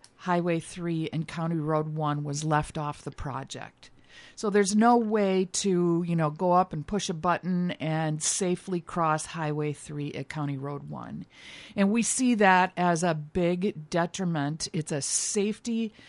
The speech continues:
consideration. Um, you know, it, it ties our community together across the highway. There are trails and sidewalks that dead end,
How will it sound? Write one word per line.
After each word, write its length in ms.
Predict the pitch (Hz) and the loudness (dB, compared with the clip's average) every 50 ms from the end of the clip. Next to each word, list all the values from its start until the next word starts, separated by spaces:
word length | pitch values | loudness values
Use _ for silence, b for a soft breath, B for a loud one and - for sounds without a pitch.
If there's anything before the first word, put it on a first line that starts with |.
| B B B _ | B B B _
consideration. 1200 | - 220 208 185 - - 214 202 202 190 190 190 190 196 190 - - 202 202 202 196 196 196 185 b b b b b b b | 2 2 2 2 2 -2 -2 -2 -2 -2 -2 0 -2 -2 -2 -2 -2 0 0 2 2 0 0 -2 b b b b b b b
Um, 580 | - 156 151 143 139 139 143 147 143 117 117 - _ _ _ _ _ _ _ _ _ _ - - | -8 -6 -4 -4 -4 -6 -6 -8 -10 -10 -12 -14 _ _ _ _ _ _ _ _ _ _ -12 -6
you 220 | 220 196 196 202 | -4 0 2 2
know, 220 | 180 160 156 156 | 2 2 0 -2
it, 160 | - 185 180 170 - | -2 -4 -4 -4 0
it 280 | - 175 165 160 - | 0 0 0 0 -2
ties 440 | - - 196 208 202 208 220 220 214 | -8 -4 0 2 4 4 4 4 4
our 120 | 226 196 190 | 4 2 2
community 680 | - - 175 185 190 202 202 202 202 185 - 180 175 | 0 -2 0 2 2 2 2 2 0 -2 -4 -8 -8
together 540 | 151 - - _ - 180 202 208 233 220 214 | -10 -10 -8 _ 0 0 2 2 2 0 0
across 440 | 208 208 - 208 196 190 190 - - | -2 -4 -4 -2 -2 -2 -2 -2 -4
the 100 | 214 190 | -4 -4
highway. 580 | 175 185 185 185 185 196 190 190 185 185 190 B B B B B B B B | -2 -2 -2 0 0 0 0 0 0 0 -2 B B B B B B B B
There 280 | 175 160 156 156 - | -4 -2 -2 -2 -2
are 400 | - 143 147 143 139 143 156 139 - - _ _ _ _ | -4 -6 -6 -6 -6 -8 -10 -12 -14 -18 _ _ _ _
trails 640 | - - - 214 208 208 220 220 220 220 226 214 - | -8 -4 0 2 4 4 4 4 4 2 0 -2 -2
and 180 | - 175 170 - | -4 -4 -4 -4
sidewalks 680 | - - 185 170 180 190 202 196 185 185 180 - - | -2 0 2 2 2 2 0 0 0 0 -2 -4 -8
that 340 | - - 127 - - 151 147 | -6 -8 -8 -8 -10 -10 -4
dead 240 | 170 156 151 160 156 | -2 -2 0 0 0
end, 320 | 156 160 170 196 214 226 | 0 0 0 0 0 -2